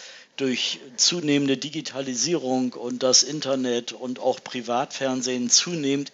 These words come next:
individualisiert, durch neue Formen und Organisationen der Arbeit nicht mehr sozusagen ein kollektives Erlebnis hat, sondern immer mehr die Leute alleine nur noch am Bildschirm hängen.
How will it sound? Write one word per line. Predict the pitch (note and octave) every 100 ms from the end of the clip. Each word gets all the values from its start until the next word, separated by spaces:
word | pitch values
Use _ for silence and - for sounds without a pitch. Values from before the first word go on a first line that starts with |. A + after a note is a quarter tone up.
| -
individualisiert, | F3+ F3+ D#3 C#3 B2 B2 A#2+ A2+ C#3+ C3+ F#2+ -
durch | A2 -
neue | B2 C3+ C3 A#2+ A2+ - - -
Formen | - C3 B2+ B2 B2
und | A#2+
Organisationen | B2 C3 A#2+ B2 - C3 B2
der | A#2+ G2
Arbeit | B2 C#3 C3 A#2+ A#2 A2 - - -
nicht | A#2+ C3 -
mehr | B2+ A#2+ A2+ A#2
sozusagen | G#2+ A#2 A#2+ A2+ A#2 A2+
ein |
kollektives | A2+ C3+ A#2+ A2 - D3 C3+
Erlebnis | C3+ B2+ C3+ C3 A#2+ B2+
hat, | A#2+
sondern | B2 A#2+ B2
immer | B2+ B2
mehr | A#2+ A#2
die | A#2
Leute | A2+ A#2+ A#2+
alleine | A2 A2+ B2+ B2
nur | A2+
noch | A#2 A2 - - - -
am | A2
Bildschirm | G#2+ D3+ F3+ C3 A2
hängen. | G2+ G#2+ A2 C#3+